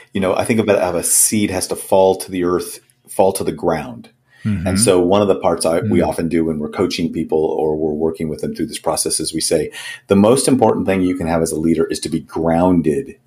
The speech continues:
Speaker 1: in something
Speaker 2: Mm.
Speaker 1: other than your success in leading change."
Speaker 2: Mm-hmm.
Speaker 1: Like, this is one of
Speaker 2: Mm.
Speaker 1: those great ironies, right? Like, if whoever wants to s-, keep his life must lose it,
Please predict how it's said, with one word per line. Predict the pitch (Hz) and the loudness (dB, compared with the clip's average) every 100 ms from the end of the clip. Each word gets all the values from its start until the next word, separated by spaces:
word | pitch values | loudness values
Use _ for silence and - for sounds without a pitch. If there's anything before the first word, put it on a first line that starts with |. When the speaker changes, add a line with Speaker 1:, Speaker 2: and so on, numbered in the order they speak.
| - | -8
Speaker 1:
in | 82 | -4
something | - 80 67 127 | 0 0 2 0
Speaker 2:
Mm. | 101 | 2
Speaker 1:
other | 90 87 85 | 2 4 2
than | 80 78 | 2 -2
your | 76 76 | -4 -6
success | - - - - 82 82 - - | -8 -8 -4 -2 0 -2 -4 -8
in | 82 76 | -8 -8
leading | 73 69 | -8 -8
change." | 69 71 - - - - _ - | -8 -8 -10 -14 -18 -18 _ -10
Speaker 2:
Mm-hmm. | 87 - 87 82 80 73 - | -8 -8 -6 -4 -4 -6 -6
Speaker 1:
Like, | - - | -4 2
this | 120 | 2
is | 113 | 4
one | 110 110 | 4 6
of | |
Speaker 2:
Mm. | |
Speaker 1:
those | 98 82 | 4 2
great | 95 101 98 101 | 4 4 6 2
ironies, | 85 87 85 80 - 85 | 0 0 0 -4 -6 -4
right? | 80 - | -2 0
Like, | 85 85 | 0 0
if | 101 | -2
whoever | - 98 92 | 2 2 4
wants | 92 90 - | 4 2 -2
to | - - - | -10 -12 -12
s-, | - | -14
keep | - 92 | -10 -8
his | - | -6
life | 85 85 - 92 | 0 0 0 -4
must | 82 92 | -4 0
lose | 98 101 90 | 4 4 6
it, | 98 - | 4 4